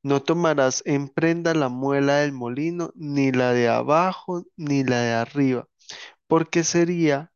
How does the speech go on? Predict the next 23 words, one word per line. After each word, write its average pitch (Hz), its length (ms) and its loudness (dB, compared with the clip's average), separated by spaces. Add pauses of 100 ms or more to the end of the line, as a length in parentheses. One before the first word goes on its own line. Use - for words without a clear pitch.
(100)
tomar 131 580 -2
en 151 240 -2
prenda 143 480 2
la 123 180 2
vida 139 380 2
del 120 240 -2
hombre. 123 400 -8 (880)
Cuando 143 300 0
fuera 175 320 2
hallado 190 520 2
alguno 160 720 0
que - 140 -10
hubiere 131 440 2
hurtado 143 600 -2
a 143 140 -4
uno 160 360 -6
de 170 140 -2
sus - 260 -12
hermanos, 131 720 -2 (320)
los 135 380 0
hijos 151 360 0
de 151 220 -4
Israel, 160 680 0